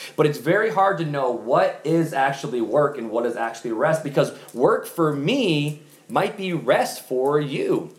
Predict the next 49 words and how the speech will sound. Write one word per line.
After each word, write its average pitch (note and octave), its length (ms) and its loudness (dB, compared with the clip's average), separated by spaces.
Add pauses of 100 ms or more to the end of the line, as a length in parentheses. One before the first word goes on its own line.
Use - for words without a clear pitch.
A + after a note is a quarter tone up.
(180)
Like, D#3 160 4
there's G#3+ 220 2
some G#3 220 2
people A3 260 -4
who E3+ 140 4
their E3 280 2
rest D3 380 0
is B2 160 -6
mowing B2 460 0
their A2+ 480 -2
yard. G2+ 500 0 (260)
For C3+ 160 -2
me, F3 360 0
I'm C#3+ 240 2
one D3 120 4
of C3 60 0
those C3 160 2
people. C#3+ 360 -4
Being A#2 200 -2
outside, D#3+ 400 0
working D3 240 -2
outside C#3+ 320 0
is A2 180 -4
not B2 520 -6
work A#2+ 280 -2
for G2+ 140 -8
me F2 300 -8 (260)
at G2 140 -6
all. G#2 420 0 (140)
I C3+ 100 -2
thoroughly G#2+ 400 0
enjoy F#2 280 2
it, F2+ 120 0
but F#2 120 -6
there's A2 140 -6
some A#3 200 -2
people C3+ 240 -8
who D#3+ 160 -2
that G#2 200 -4
is A#2 120 -4
work. G#3 180 0
So - 320 0 (180)
is G#2 240 -6
that A2 240 -2
working G#3 440 -4
or A2+ 180 0
is A#2+ 180 -2
that E3+ 220 2
rest? G#3 300 -2